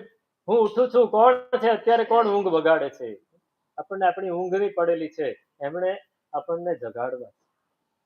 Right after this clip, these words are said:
પરમાત્મા જગાડવા માટે છે, શાસન એ જાગવા માટે છે. જો એટલું સમજાઈ જાય ને તો આપણે આગળ નીકળી શકીએ. આપણે સમજી નથી શકતા.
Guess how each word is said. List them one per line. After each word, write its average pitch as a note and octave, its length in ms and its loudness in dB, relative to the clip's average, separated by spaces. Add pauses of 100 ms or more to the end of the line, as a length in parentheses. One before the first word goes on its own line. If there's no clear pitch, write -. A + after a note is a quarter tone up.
(800)
પરમાત્મા G#3 540 0
જગાડવા E3 560 -4
માટે D3+ 280 -12
છે, - 160 -20 (720)
શાસન F3+ 480 6 (160)
એ F3+ 100 -4
જાગવા C#3+ 500 0
માટે E3 340 -6
છે. - 260 -20 (460)
જો F3+ 120 0
એટલું G#3+ 280 -2
સમજાઈ A3 380 2
જાય A#3+ 180 4
ને E3 160 -4 (1200)
તો G#3+ 60 2
આપણે G#3 380 2 (440)
આગળ E3 260 0
નીકળી D#3+ 260 -8
શકીએ. - 360 -16 (140)
આપણે E3 240 -12
સમજી C#3+ 240 -12
નથી D#3 200 -16
શકતા. - 320 -20